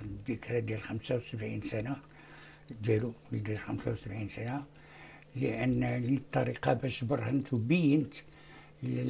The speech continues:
فسرت ما هي الحضارة اليابانية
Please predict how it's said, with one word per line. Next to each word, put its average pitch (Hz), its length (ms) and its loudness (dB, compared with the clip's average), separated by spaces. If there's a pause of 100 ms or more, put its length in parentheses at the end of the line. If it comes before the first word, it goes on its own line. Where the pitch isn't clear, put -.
(420)
فسرت - 600 4
ما 135 280 4
هي 127 180 6
الحضارة 120 540 2
اليابانية 120 760 0